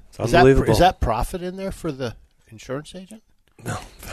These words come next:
Speaker 2: No?
Speaker 1: No profit
Speaker 2: Okay.
Speaker 1: for the agent.
Speaker 2: Wow.
Speaker 1: Maybe the roofing company, for
Speaker 2: Man,
Speaker 1: sure.
Speaker 2: oh, man.
Speaker 1: But,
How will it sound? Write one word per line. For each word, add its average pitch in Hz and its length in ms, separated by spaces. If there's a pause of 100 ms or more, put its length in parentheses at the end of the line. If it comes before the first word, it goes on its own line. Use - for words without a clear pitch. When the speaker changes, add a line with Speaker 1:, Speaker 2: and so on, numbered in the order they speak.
(120)
Speaker 2:
No? 110 140
Speaker 1:
No 139 140
profit 135 300
Speaker 2:
Okay. - 40
Speaker 1:
for 127 80
the 123 60
agent. 104 340
Speaker 2:
Wow. 123 100
Speaker 1:
Maybe 147 160
the 143 120
roofing 185 320
company, 95 400
for - 160
Speaker 2:
Man, - 100
Speaker 1:
sure. 101 300
Speaker 2:
oh, - 140
man. 127 100
Speaker 1:
But, 147 100